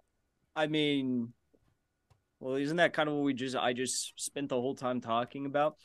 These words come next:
I think a more interesting argument would be if I was in,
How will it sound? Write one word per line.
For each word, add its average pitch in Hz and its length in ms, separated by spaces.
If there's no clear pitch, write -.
I - 100
think 226 160
a 226 60
more 180 200
interesting 160 640
argument 131 580
would 139 140
be 127 180
if 117 140
I 135 160
was 139 280
in, 123 340